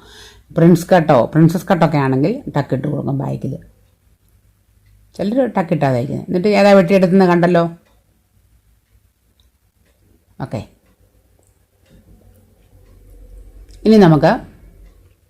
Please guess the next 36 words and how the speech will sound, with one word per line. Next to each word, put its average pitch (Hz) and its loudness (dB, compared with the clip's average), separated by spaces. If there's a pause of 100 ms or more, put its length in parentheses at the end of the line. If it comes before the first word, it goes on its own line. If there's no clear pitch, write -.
(420)
ഫ്രണ്ട് 214 6
പാർട്ട് 151 2
വെട്ടണം. 123 -2 (300)
അതിന് 208 4
നമ്മൾ 190 4
എന്ത് 180 4
ചെയ്യുന്നു 170 4
നോക്കിക്കോണേ. 147 0
ഈ 247 0
തുണിയുടെ 208 4
ബാക്കി 175 2
ഭാഗം 160 -2
നേരെ 180 2
നമ്മുടെ 175 2
മുമ്പേക്ക് 165 2
തിരിച്ചിട്ടു. 156 0 (1000)
ഏതാ 147 2
ഈ, 214 0
ഉം, 180 0 (320)
ഓപ്പൺ 208 4
ആയ 175 4
ഭാഗം 165 0
നമ്മുടെ 160 2
മുമ്പിലേക്ക് 151 2
നമ്മൾ 175 2
തിരിച്ചിട്ടു. 170 0 (640)
അതെന്തിനാ 202 6
നിങ്ങൾക്ക് 202 6
അറിയാമല്ലോ, 165 4 (320)
നമുക്ക് 190 4
ഫ്രണ്ട് 214 4
ഓപ്പൺ 208 4
അല്ലേ 170 4
നമ്മുടെ 160 2
സാരി 147 0
ബ്ലൗസ്, 139 0